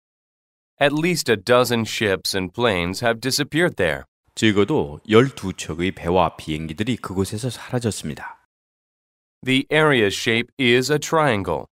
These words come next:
Speaker 2: 이곳의 형상은 삼각형 모양입니다.
Speaker 1: One side is the southeast coast of the United States,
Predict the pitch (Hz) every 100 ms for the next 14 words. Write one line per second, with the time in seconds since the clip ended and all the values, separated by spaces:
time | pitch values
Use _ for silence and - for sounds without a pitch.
0 | _ 107 95 95 - 101 - 101 107 131
1 | 175 - 110 - - - 95 95 98 98
2 | 80 - - - _ _ _ _ _ _
3 | _ _ _ _ - 120 135 123 - 87
4 | 101 117 123 101 107 - 131 127 123 117
5 | 110 - - 110 95 - 98 104 98 82
6 | 78 90 - 139 95 - -